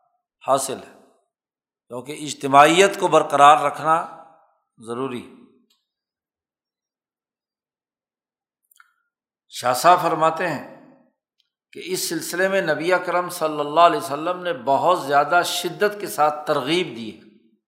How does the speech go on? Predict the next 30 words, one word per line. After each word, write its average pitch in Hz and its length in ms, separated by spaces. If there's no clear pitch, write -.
اس 135 180
کی 190 120
وجہ 180 220
یہ 180 260
ہے 143 120
کہ 160 100
لِأَنَّهُمْ 170 600
كَانُوا 175 340
فِي - 160
الْجِهَادِ، 123 720
صحابہ 139 440
کرام 160 360
اس - 160
وقت 147 380
جہاد 117 640
کی 139 100
سرگرمیوں 139 640
میں 165 100
مصروف 151 540
تھے 120 100
اور 135 140
وکانت 156 720
بالمسلمین 170 1000
حاجہ، 151 440
مسلمانوں 139 600
کو 180 240
ضرورت 151 420
اور 156 100
حاجت 143 440
تھی۔ 175 120